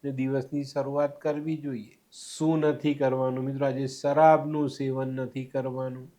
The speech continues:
મીન રાશિ, મીન રાશિવાળાએ આજે શું કરવું જોઈએ? મીન રાશિવાળાએ આજે હનુમાનજીને ચમેલીના તેલમાં સિંદૂર ભેળવીને ચડાવવું જોઈએ.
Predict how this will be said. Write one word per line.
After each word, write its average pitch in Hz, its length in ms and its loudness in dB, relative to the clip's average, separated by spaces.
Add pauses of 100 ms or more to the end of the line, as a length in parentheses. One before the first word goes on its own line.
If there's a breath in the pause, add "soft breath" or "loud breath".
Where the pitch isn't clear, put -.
મીન 165 320 6
રાશિ, 110 380 -2
મીન 190 300 2
રાશિવાળાએ 185 720 2
આજે 180 220 2
શું 180 260 2
કરવું 120 340 2
જોઈએ? 92 360 -10
મીન 175 260 6
રાશિવાળાએ 170 840 4
આજે 170 220 0 (100)
હનુમાનજીને 175 960 4 (180)
ચમેલીના 185 640 4
તેલમાં 170 520 0
સિંદૂર 156 480 0
ભેળવીને 147 580 2
ચડાવવું 131 580 2
જોઈએ. 139 480 -2